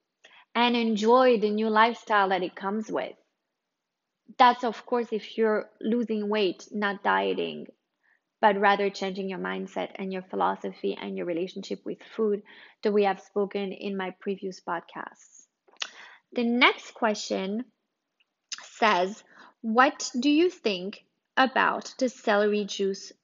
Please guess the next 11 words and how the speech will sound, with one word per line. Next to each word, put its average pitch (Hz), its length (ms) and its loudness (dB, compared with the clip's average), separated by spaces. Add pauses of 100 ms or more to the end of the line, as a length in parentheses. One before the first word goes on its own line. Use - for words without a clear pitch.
trend, 185 520 -8 (140)
drinking 226 480 -4
a 226 60 -6
glass 190 340 -4 (100)
in 196 140 -8
the 190 80 -8
morning?" 170 520 -10 (1300)
Ugh, 320 640 6
I 262 280 6
hate 214 380 2
juicing. 185 760 -4